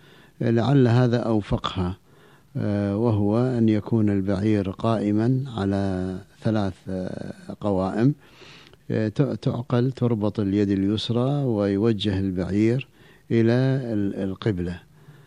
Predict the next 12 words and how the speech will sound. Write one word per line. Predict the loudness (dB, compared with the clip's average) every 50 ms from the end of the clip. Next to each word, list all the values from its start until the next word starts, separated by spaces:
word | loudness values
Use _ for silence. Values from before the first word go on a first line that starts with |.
| -20 -20 -20 -20 _ -8
وهذه | -4 -2 0 0 0 0 2 2 2 2 4 4
ينبغي | 4 6 6 4 2 2 0 0 0 0
أن | 0 0 0 2 2
لا، | 2 2 0 0 -2 -2 -4 -4 -4
يعني، | -2 -2 0 2 4
يغفل | 4 2 2 0 -2 -2 -2 -2
عنها، | -2 0 0 0 0 0 -2 -2 -2
وهو | -2 -2 -2 -2 -2 -2 -2 0
أنه | 0 0 0 0 0 0 0 0
يوجه | 2 2 2 0 0 0 -2 -2
إلى | -2 -2 -2 -2
القبلة. | -4 -4 -6 -8 -8 -6 -6 -8 -8